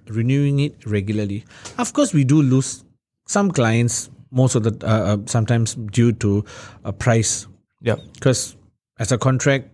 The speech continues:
Speaker 1: every year we might have to increase a little bit, and there will be some other company who's charging lesser. So from a business point of view, they have to make some decisions. So that also happens. But we have a lot of clients who actually left us, and after a couple of years, they came back to us,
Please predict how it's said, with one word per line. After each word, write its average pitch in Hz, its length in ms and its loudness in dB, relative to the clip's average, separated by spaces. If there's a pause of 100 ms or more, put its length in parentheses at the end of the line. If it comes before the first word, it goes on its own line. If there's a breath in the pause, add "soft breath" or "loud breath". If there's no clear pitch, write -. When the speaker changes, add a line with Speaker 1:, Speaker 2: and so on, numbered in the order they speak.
(160)
Speaker 1:
every 120 220 2
year 123 200 4
we 117 120 2
might 110 220 0
have 110 140 0
to 113 80 -4
increase 117 300 -2
a 113 60 0
little 113 220 2
bit, 131 220 -2 (380)
and 120 140 -2
there 107 140 4
will 107 80 0
be 107 180 -2
some 131 240 0
other 123 100 2
company 123 360 0
who's 113 200 -2
charging 110 360 -2
lesser. 123 500 -2 (320 loud breath)
So 123 380 2
from 113 220 0
a - 20 0
business 135 280 2
point 131 260 2
of 110 80 0
view, 123 100 2
they 113 100 2
have 110 140 0
to 113 80 -4
make 117 160 -4
some 107 160 -4
decisions. 110 280 0
So 214 60 -2
that 139 220 0
also 113 220 -2
happens. 107 500 -4 (360 loud breath)
But 214 120 2
we 214 40 6
have 180 120 0
a 170 60 4
lot 233 160 4
of 254 120 0
clients 160 320 2
who 131 80 2
actually 139 400 2
left 117 400 0
us, 254 280 -4 (680)
and 120 320 -2
after - 220 -2
a - 20 0
couple 143 240 2
of 127 60 4
years, 135 100 2
they 123 100 -2
came 120 220 -2
back 123 200 -4
to 104 120 -2
us, 95 240 -8